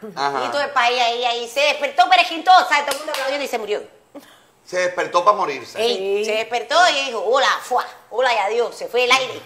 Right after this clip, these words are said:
Speaker 2: pobre chiquito. Lo tenés con dieciocho años haciendo una guardia de degenerado. El país asqueroso ese que deberían tener a todos los viejos panzú esos haciendo ahí las madres. Porque yo cojo una indignación.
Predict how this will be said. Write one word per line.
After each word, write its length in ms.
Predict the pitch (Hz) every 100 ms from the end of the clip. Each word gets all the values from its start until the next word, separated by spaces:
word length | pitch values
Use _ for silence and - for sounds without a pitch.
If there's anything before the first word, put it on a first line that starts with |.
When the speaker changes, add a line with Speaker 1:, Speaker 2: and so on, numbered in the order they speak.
| -
Speaker 2:
pobre 240 | 202 220
chiquito. 440 | 240 262 302 240 - - -
Lo 60 | 196
tenés 160 | 269
con 120 | 269
dieciocho 460 | 262 247 262 269 277
años 300 | 294 320 285 226
haciendo 280 | 220 277 277
una 140 | 269
guardia 340 | 269 311 262 240 214
de 100 | 220
degenerado. 500 | 208 240 269 320 285 - - - - - -
El 140 | 214
país 220 | 214 226 254
asqueroso 420 | 254 294 302 302
ese 220 | 320 269
que 60 | 262
deberían 280 | 254 262 285
tener 180 | 285
a 60 | 294
todos 140 | 294
los 100 | 269
viejos 580 | 262 285 269 269 247 240 -
panzú 460 | 240 226 311 294
esos 180 | 285 277
haciendo 300 | 262 294 302
ahí 80 | 302
las 240 | 285 214
madres. 420 | 254 285 247 233 302 - - -
Porque 220 | 180 170
yo 240 | 226 233
cojo 140 | 240 233
una 80 | 208
indignación. 480 | 165 139 - 147